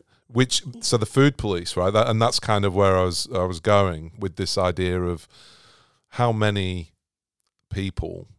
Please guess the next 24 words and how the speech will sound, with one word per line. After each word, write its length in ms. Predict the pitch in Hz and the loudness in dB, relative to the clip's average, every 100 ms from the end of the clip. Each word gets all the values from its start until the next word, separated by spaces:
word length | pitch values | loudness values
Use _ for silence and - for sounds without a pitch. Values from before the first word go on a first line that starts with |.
| - | -10
just 280 | 98 87 - | -8 -6 -6
have 200 | 85 82 | -6 -6
this 380 | 87 78 - - | -8 -6 -6 -8
probably, 640 | - 107 98 90 87 - - _ _ | -4 -2 -2 -6 -8 -12 -20 _ _
well, 220 | - 65 - - | -20 -20 -20 -10
maybe 240 | 98 87 | -8 -6
quite 240 | - 85 | -2 -2
conscious 400 | - 87 78 82 | -2 -8 -8 -10
or 80 | 87 | -8
maybe 240 | 82 87 78 | -8 -8 -8
just 200 | 82 - _ - | -10 -12 _ -14
subliminal, 680 | - 98 87 90 82 80 90 | -10 -8 -6 -6 -6 -4 -2
unconscious 580 | 101 85 90 78 85 | -2 -4 -6 -6 -8
link 400 | 87 90 87 82 - | -6 -6 -6 -8 -12
between, 360 | 82 92 82 | -10 -6 -4
oh, 140 | 87 85 | -2 -2
you're 100 | 87 | -2
talking 160 | - | -4
about 220 | 139 95 78 | -2 -2 0
diet, 280 | 101 127 | 2 2
you're 60 | - | 0
talking 200 | - 92 | -6 -4
about 140 | 80 82 | -4 -6
weight, 260 | 78 78 | -8 -10